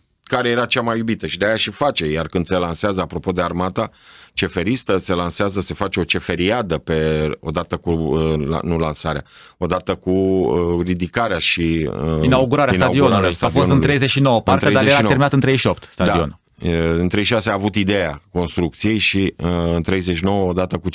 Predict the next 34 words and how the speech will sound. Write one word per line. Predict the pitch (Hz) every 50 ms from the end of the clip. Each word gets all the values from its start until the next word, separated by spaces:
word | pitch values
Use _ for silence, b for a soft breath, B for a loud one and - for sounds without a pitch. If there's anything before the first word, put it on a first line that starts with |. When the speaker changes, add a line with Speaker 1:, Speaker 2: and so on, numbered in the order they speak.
| - 87
Speaker 1:
F | -
R, | 95 98
unde | 95 82 80 80 82
vin | 78 87 92 95 92 90 90 87 85
echipe | 85 87 - - 107 87 87 80
din | 76 78 80 78
străinătate, | 71 - 87 85 82 80 78 76 - 127 135 - - 78
e | 76 80
un | 82 85 85
spectacol | 80 - - 95 87 - - 113 107 - - 87 87 87 80 - B B B B B B B
grandios, | 87 90 92 95 90 87 101 117 117 101 -
cum | - 90 87 87 87 85 80 - - b b b b b b b b b - - - - - - -
noi | - 98 104 107
am | 104 101
dat | 98 117 123
la | 120 113 98
replay | 92 85 - - 85 82 80 76
imagini | 82 85 85 85 85 80 67 76 76 71 73 73 69 -
de | 76 82
la, | 78 78 78 78 76 76 78 78 78 76 - -
sunt | - 98 92 95
puține, | 101 92 - - 107 98 82 76
sunt, | 73 - - 85 82 82 80 80
nu | 82 87 90
știu | 87 82 90
dacă | 87 85 80 - 85
sunt | - - 85 82
mai | 80
mult | 80 85 85
de | 82 80
două | 76 85 82 82
minute | 80 82 82 82 82 76 - 78
de | 76 78 78 78
imagini, | 78 78 85 90 95 101 110 120 -